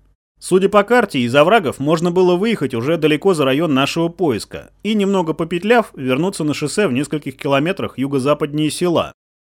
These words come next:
А ведь на эту грунтовку я как-то раньше и внимания не обращал. Далековато она от места первой позиции, от вершин сопки. Все-таки благодаря пьяному детку и находчивости Зеленого объект обнаружен вовремя. Я определился с местоположением на карте,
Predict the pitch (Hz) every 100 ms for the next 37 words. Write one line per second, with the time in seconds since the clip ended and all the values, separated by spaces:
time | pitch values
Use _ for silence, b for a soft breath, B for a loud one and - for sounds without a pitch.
0 | _ 135 147 151 165 175 165 151 170 170
1 | 214 196 131 110 131 165 151 170 170 156
2 | 165 165 226 165 110 107 120 135 165 -
3 | 92 - _ 98 135 185 262 247 196 175
4 | 185 185 151 160 127 123 117 127 120 143
5 | 139 117 - 107 101 147 151 143 120 165
6 | 131 - 90 - _ _ _ - - 277
7 | 339 - 160 143 156 139 143 147 208 -
8 | 117 185 170 143 131 131 - 247 143 101
9 | 139 170 151 127 127 - 120 160 180 104
10 | 95 76 _ 147 139 113 185 - 135 127
11 | 123 127 131 120 131 110 92 80 - _
12 | _ _ - 117 262 233 160 156 185 151
13 | 156 160 160 139 139 139 165 139 123 120
14 | 120 98 - 156